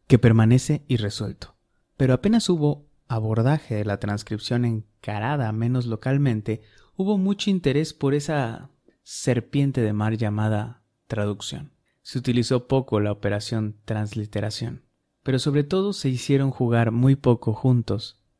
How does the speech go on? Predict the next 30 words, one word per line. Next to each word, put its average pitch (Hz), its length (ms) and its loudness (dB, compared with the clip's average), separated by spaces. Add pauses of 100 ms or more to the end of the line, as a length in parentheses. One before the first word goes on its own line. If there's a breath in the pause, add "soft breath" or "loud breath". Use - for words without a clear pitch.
(100)
esos 139 340 -2
tres 113 260 -4
gestos, - 720 -8 (200)
como 117 260 -2
lo 113 80 2
intenté 110 640 -4 (160)
en 101 160 -2
letra 101 300 -6
por - 160 -10
letra. - 340 -16 (460)
Ahora 117 340 0
bien, 139 280 -2 (360)
tal 180 220 2
era 185 580 -2
lo 120 400 2
nodular 120 580 2
del 101 140 -2
escrito. - 480 -10 (540)
Sin 139 240 0
embargo, 185 340 0
esta 180 160 -2
observación 120 680 2
no 113 100 2
marcaría 113 520 0
más 107 280 0
que 107 100 -2
una 110 220 2
decepción 104 480 -2
de 101 60 0
autor. 120 360 -2